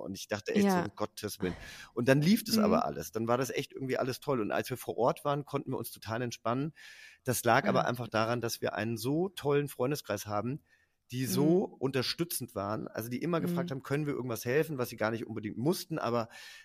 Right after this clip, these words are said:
Speaker 1: die halt miteinander so gut harmoniert und funktioniert haben.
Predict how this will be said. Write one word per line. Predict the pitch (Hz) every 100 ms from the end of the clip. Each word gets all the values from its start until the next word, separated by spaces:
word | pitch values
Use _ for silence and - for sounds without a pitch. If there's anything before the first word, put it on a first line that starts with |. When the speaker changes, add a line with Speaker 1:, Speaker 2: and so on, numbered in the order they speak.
| _
Speaker 1:
die | - 120 139 160 - -
halt | 123 131
miteinander | 135 139 233 - 120 107 98 92 85 82 -
so | 101 117 190 220
gut | 175 208 - 147
harmoniert | 143 139 190 -
und | 131
funktioniert | 190 220 - 107 101 101
haben. | 98 98 135